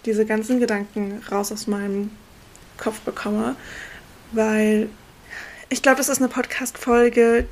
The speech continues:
die ich mir selbst immer mal anhören darf, die ich mir selbst immer wieder in Erinnerung rufen darf,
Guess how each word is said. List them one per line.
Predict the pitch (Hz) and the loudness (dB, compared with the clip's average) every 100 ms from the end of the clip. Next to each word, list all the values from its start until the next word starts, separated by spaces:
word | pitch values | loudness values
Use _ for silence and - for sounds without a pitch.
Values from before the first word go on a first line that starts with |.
| - | -6
die | 233 220 220 214 220 220 214 - - - - - - | -4 -2 0 2 2 -2 -8 -20 -20 -20 -20 -20 -4
ich | 233 220 | -2 -2
mir | 226 214 | 0 0
selbst | 208 214 226 - - - - | 2 0 -2 -8 -14 -14 -4
immer | 233 240 | -2 0
mal | 233 226 | 0 -2
anhören | - 226 233 226 | -2 -4 -2 -2
darf, | 220 214 226 240 - - - - - | -2 -2 -2 -4 -12 -20 -20 -20 -4
die | 214 196 196 | -2 0 0
ich | 220 208 214 | -2 -4 -2
mir | 202 | -2
selbst | 208 202 - | 0 -4 -4
immer | - 208 202 | -2 -2 0
wieder | 208 202 | -2 -2
in | 190 | -2
Erinnerung | 202 180 202 208 214 226 226 220 | -2 -2 -2 -2 0 2 2 0
rufen | 226 220 226 | -6 -2 0
darf, | 220 208 226 247 - | 2 2 0 -2 -10